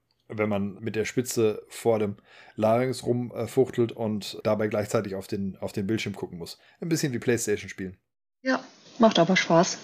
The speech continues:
Speaker 2: und klappt häufig super gut.
Speaker 1: In der Tat.
Speaker 2: Mit ein bisschen Übung.
Speaker 1: Wenn die Mundöffnung groß genug ist, weil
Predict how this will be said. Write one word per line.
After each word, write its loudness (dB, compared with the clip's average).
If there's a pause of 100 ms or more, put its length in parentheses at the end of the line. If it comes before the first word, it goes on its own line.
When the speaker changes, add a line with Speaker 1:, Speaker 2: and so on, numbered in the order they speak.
Speaker 2:
und 8
klappt 6
häufig 10
super 8
gut. 6 (220)
Speaker 1:
In -2
der 2
Tat. -4 (120)
Speaker 2:
Mit 6
ein 8
bisschen 4
Übung. -10 (140)
Speaker 1:
Wenn 10
die 6
Mundöffnung 4
groß 6
genug 0
ist, 0
weil 0